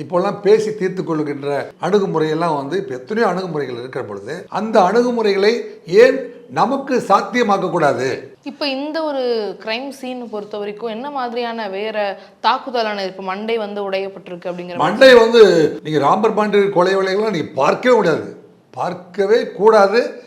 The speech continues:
Speaker 1: பார்க்கவும் முடியாது. நம்ம தான் எதிரின்னு பார்த்துட்டாரு. இவர் தலை இருந்துச்சுன்னா, இவர் நினைவு மாண்டு மறுபடியும் இருக்குமானால்,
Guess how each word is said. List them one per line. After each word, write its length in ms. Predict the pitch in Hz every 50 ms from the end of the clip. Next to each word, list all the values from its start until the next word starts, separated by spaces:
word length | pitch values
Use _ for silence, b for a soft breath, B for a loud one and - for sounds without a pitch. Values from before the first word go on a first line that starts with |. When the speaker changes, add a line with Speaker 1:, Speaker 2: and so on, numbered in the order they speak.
| B B B B B _ _ _
Speaker 1:
பார்க்கவும் 760 | - 175 196 185 - - 202 220 226 214 175 139 135 139 147
முடியாது. 560 | 165 190 220 220 196 156 131 107 - - - - - _
நம்ம 220 | - 151 180 190
தான் 120 | 202 240 247
எதிரின்னு 440 | 214 185 190 208 220 220 190 139 165
பார்த்துட்டாரு. 420 | 170 165 147 143 143 139 139 135 131 B B B B B B B _
இவர் 280 | 151 165 180 165 -
தலை 440 | - 151 156 185 208 240 262 247 233
இருந்துச்சுன்னா, 540 | 220 220 220 214 220 175 165 202 202 220 240 247 254 247 - - b b b b b b b b b _
இவர் 360 | - 160 175 185 185 180 170
நினைவு 360 | 156 165 196 214 254 262 240 220
மாண்டு 300 | 180 185 196 208 196 175
மறுபடியும் 360 | 175 202 214 214 214 208 202
இருக்குமானால், 520 | 196 - 226 208 208 208 220 247 254 254